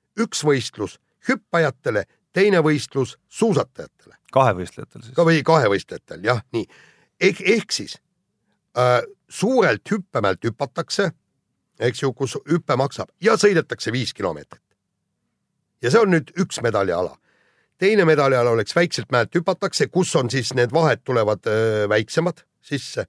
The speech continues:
Speaker 1: ja sõidetakse kümme kilomeetrit. Ja siis ongi, üks ala on selgelt hüppajate kasuks, teine ala on selgelt, äh, siis, äh, suusatajate kasuks.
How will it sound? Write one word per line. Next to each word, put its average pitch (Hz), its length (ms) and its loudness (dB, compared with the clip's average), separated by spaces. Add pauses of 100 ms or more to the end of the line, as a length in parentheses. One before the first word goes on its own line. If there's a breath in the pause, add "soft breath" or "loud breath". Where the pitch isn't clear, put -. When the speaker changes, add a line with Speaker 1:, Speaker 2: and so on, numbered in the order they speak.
(140)
Speaker 1:
ja 214 140 0
sõidetakse 147 500 -2
kümme 87 240 -6
kilomeetrit. 69 460 -18 (560)
Ja 147 80 0
siis 220 180 -2
ongi, 180 300 2 (240)
üks 233 260 -4
ala 175 160 2
on 131 360 0
selgelt 165 520 0
hüppajate 151 560 -6
kasuks, 135 380 -2 (260)
teine 185 220 4
ala 147 260 2
on 101 80 -4
selgelt, 135 480 -2 (480)
äh, 117 460 0
siis, 117 440 -6
äh, 113 220 0
suusatajate 104 560 -4
kasuks. 95 300 -8